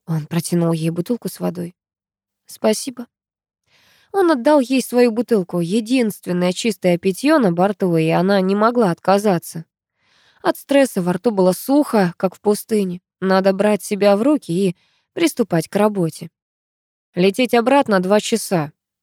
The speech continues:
произнес Саид. «Я запросил разрешение на разворот, но впереди будет гроза», он усмехнулся, «которую мы уже оставили позади». Нет времени думать о трупах, только о полете. Но он, как назло, напомнил.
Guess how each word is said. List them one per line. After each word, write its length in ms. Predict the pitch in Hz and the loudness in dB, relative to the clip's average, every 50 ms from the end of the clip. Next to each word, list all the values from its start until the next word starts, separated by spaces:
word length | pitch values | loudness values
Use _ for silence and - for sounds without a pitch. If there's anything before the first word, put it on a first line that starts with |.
| _ _ | _ _
произнес 500 | - 175 165 160 151 - 165 165 156 - | -6 -4 -4 -4 -4 -6 -6 -6 -6 -8
Саид. 400 | - - 170 165 165 196 202 _ _ _ _ - | -10 -10 -8 -8 -6 -8 -10 _ _ _ _ -6
«Я 280 | - 175 185 202 208 214 | -2 0 2 2 2 2
запросил 480 | 208 220 - 220 220 214 - 240 220 | 0 0 0 0 0 0 0 0 2
разрешение 600 | 214 220 196 220 233 226 - - 233 214 208 202 | 2 2 0 0 -2 -2 0 0 0 0 2 0
на 100 | 202 202 202 | 2 2 2
разворот, 560 | 208 202 196 202 214 214 226 247 254 233 - | 2 2 2 2 2 4 4 4 2 2 0
но 220 | 175 175 180 185 | 0 2 2 2
впереди 380 | 180 - - 196 202 208 190 208 | 0 0 -2 0 0 2 0 0
будет 240 | 190 196 190 196 185 | 0 0 -2 -2 0
гроза», 540 | 185 196 202 208 208 196 185 165 147 143 - _ _ _ _ _ _ _ _ | 2 2 4 4 2 2 0 -4 -4 -6 -10 _ _ _ _ _ _ _ _
он 160 | - 160 151 156 | -4 -4 -4 -4
усмехнулся, 720 | 156 - - 185 175 - - 165 151 151 - - 165 - _ _ | -6 -6 -6 -6 -6 -6 -8 -12 -10 -12 -16 -20 -20 -20 _ _
«которую 480 | - - 202 185 - 202 196 190 196 190 | -2 -2 0 2 4 4 4 4 4 2
мы 180 | 196 196 185 180 | 2 2 0 0
уже 200 | 170 160 180 175 | 0 2 2 2
оставили 460 | 180 - - 190 165 156 151 151 151 | 2 2 0 0 0 0 0 -2 -2
позади». 500 | - - 160 160 170 180 175 170 156 - _ _ _ _ _ _ _ _ _ _ _ _ _ _ _ _ _ - | -4 -4 -2 0 0 0 0 -2 -6 -20 _ _ _ _ _ _ _ _ _ _ _ _ _ _ _ _ _ -6
Нет 240 | 233 240 285 294 - | -2 0 0 0 0
времени 340 | 196 196 208 208 196 185 180 | 0 0 2 2 2 0 0
думать 320 | 180 190 185 185 170 - | 0 0 0 0 0 0
о 80 | 185 175 | -2 -4
трупах, 380 | - 185 185 170 - 165 - - | -2 -2 -4 -4 -4 -6 -10 -6
только 420 | - - 196 214 220 214 - 202 | 0 2 2 2 2 0 -2 -4
о 60 | 190 | -4
полете. 640 | 180 - 185 180 170 170 165 160 - - - 165 - _ _ - | -4 -4 -4 -4 -2 -4 -4 -6 -10 -12 -16 -16 -18 _ _ -6
Но 360 | 185 180 185 185 185 185 196 | -4 -2 0 2 2 2 2
он, 140 | 202 196 180 | 2 0 -2
как 240 | - - 165 - - | -4 -6 -8 -6 -4
назло, 420 | 175 175 175 180 190 190 185 175 | -2 -2 -2 -2 0 0 0 0
напомнил. 720 | 165 170 180 190 - - 208 180 165 165 156 156 151 156 | 2 2 0 0 0 -2 -4 -4 -4 -4 -8 -10 -10 -12